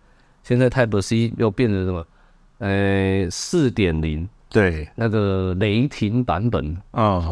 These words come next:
Speaker 1: 我天，从来没有听过这个东西，但是这个东西已经是，已经在生产一，一，超过一年多了啦。
Speaker 2: 对啊，
Speaker 1: 很多人在做了，
Speaker 2: 对啊。嗯。
Speaker 1: 只是我还没有去接触到那一块。
Speaker 2: 嗯。
Speaker 1: 对。
Speaker 2: 哦，所以你们目前的客户还没有到这一区块的人量。
Speaker 1: 是啊，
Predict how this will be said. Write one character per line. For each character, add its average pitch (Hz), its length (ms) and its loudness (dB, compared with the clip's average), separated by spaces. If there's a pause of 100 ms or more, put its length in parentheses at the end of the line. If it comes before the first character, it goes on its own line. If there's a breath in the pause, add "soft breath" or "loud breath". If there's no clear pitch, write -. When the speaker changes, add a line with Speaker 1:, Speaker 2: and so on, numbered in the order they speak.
Speaker 1:
我 85 120 -2
天， 87 280 -6
从 107 200 -4
来 113 80 0
没 104 120 -2
有 104 120 0
听 101 220 -4
过 104 160 0
这 101 80 -2
个 95 80 0
东 98 180 -4
西， 98 80 -4
但 110 140 -2
是 110 140 0
这 120 120 0
个 107 80 4
东 107 160 0
西 110 80 2
已 82 140 0
经 98 280 -2 (840)
是， - 200 -6
已 101 80 0
经 120 160 0
在 131 120 2
生 120 200 0
产 92 300 0
一， 123 100 -2 (160)
一， 120 240 0
超 - 200 0
过 120 160 2
一 123 60 4
年 95 180 2
多 101 260 0
了 73 140 -2
啦。 - 160 -10
Speaker 2:
对 104 160 4
啊， 85 80 2
Speaker 1:
很 92 100 -2
多 117 120 0
人 110 120 2
在 110 140 2
做 101 240 -2
了， 71 120 -4 (180)
Speaker 2:
对 110 100 0
啊。 104 60 4
嗯。 - 20 2
Speaker 1:
只 95 60 0
是 123 100 2
我 110 160 2
还 90 160 0
没 117 100 2
有 92 80 0
去 104 140 0
接 101 180 0
触 95 160 -4
到 87 140 0
那 87 160 -2
一 67 40 -6
块。 - 200 -10 (160)
Speaker 2:
嗯。 107 360 2
Speaker 1:
对。 80 180 -2 (640)
Speaker 2:
哦， 107 140 0
所 127 120 0
以 123 60 4
你 113 60 4
们 104 100 2
目 120 100 2
前 101 160 0
的 92 80 -2
客 110 200 0
户 104 100 4
还 98 140 2
没 101 120 2
有 90 80 0
到 98 200 2
这 98 180 2
一 98 80 0 (100)
区 - 160 -4
块 101 160 0
的 87 100 -2
人 85 80 -6
量。 82 120 -6
Speaker 1:
是 85 160 -6
啊， 78 240 -6